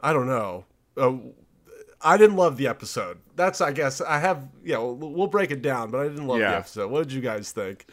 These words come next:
Speaker 2: Okay, yeah. And Sierra, qu-, quick question to you. Before you tell us what you thought about the episode, can you just say a quick word? What's your general relationship with the show? Are you, like, a big Rick and Morty fan in general? Have you been watching it consistently, just out of curiosity before we dive in?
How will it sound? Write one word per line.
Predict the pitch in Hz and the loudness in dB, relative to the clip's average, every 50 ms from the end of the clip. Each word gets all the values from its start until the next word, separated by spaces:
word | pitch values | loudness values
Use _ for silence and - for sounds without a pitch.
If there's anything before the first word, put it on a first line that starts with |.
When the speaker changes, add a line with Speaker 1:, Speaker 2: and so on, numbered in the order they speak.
| - - - - - | -20 -20 -20 -14 -8
Speaker 2:
Okay, | 127 123 120 127 110 | -8 -6 -4 -4 -2
yeah. | 113 120 131 135 120 95 90 - - | -2 -2 0 0 0 0 0 -2 -4
And | 135 139 | -4 -4
Sierra, | 135 - 151 143 143 143 127 110 | -2 -2 0 2 2 4 2 2
qu-, | - - - 120 | 0 -4 -14 -10
quick | - 139 139 135 | -4 -4 -4 0
question | 165 147 143 - 135 120 | 0 -2 -2 -2 -2 -4
to | |
you. | 110 98 | -2 -2
Before | 104 101 - - 123 123 135 | -4 -4 -4 -2 -2 0 0
you | 139 139 | 0 -2
tell | 131 143 123 120 | -2 -2 -2 -2
us | 113 | -2
what | 123 | -2
you | 117 | -4
thought | 104 113 107 | -4 -2 -2
about | 104 104 101 95 | 0 -2 -2 -2
the | 101 90 | -4 -6
episode, | 90 92 107 98 - - 82 80 80 - | -6 -6 -6 -8 -6 -4 -4 -4 -6 -8
can | - 107 107 | -6 -4 -2
you | 113 127 | -2 -2
just | 131 127 | -2 -2
say | 170 147 | -2 -4
a | 120 | -4
quick | - - 110 107 - | -2 -4 -6 -4 -2
word? | 113 110 98 | -4 -4 -2
What's | 95 110 120 - - | -2 -2 -2 -2 -4
your | 240 | -6
general | 208 - 160 160 160 165 160 156 | -4 -2 -4 -2 -2 -4 -4 -4
relationship | 151 135 113 110 120 123 131 107 107 | -4 -4 -4 -4 -4 -4 -8 -10 -12
with | - 92 | -12 -12
the | 104 95 | -12 -12
show? | - - - 123 107 90 78 71 - | -10 -8 -4 -2 -2 -2 -2 -4 -6
Are | - 104 | -6 -2
you, | 113 123 | -2 -2
like, | 127 123 | -2 -4
a | 131 | -4
big | 127 - 120 120 117 107 | -4 -2 0 0 0 -2
Rick | 110 107 - | -4 -8 -6
and | 110 104 | -6 -6
Morty | 98 98 98 | -4 -6 -6
fan | 95 - 101 92 | -6 -8 -8 -8
in | 92 95 | -8 -8
general? | - 147 139 135 135 135 135 | -4 -4 -4 -2 -2 -2 -2
Have | 131 117 | -2 -2
you | 113 | -4
been | 107 104 | -4 -4
watching | 104 104 104 - 107 | -4 -4 -6 -8 -12
it | 98 | -12
consistently, | - 95 - - - 147 135 - - 135 127 131 131 127 123 | -12 -12 -12 -10 -10 -10 -10 -10 -12 -12 -10 -6 -6 -4 -4
just | 113 110 104 - - - | -6 -8 -10 -10 -8 -6
out | 135 131 123 | -4 -4 -4
of | 113 - | -6 -10
curiosity | - - - 120 113 107 98 92 90 87 - 90 82 | -12 -8 -6 -4 -2 0 0 -2 -2 -4 -8 -12 -14
before | 76 82 82 - 95 87 | -14 -16 -14 -12 -10 -10
we | 85 82 | -10 -10
dive | 80 85 78 78 - | -12 -12 -14 -14 -16
in? | - - | -18 -20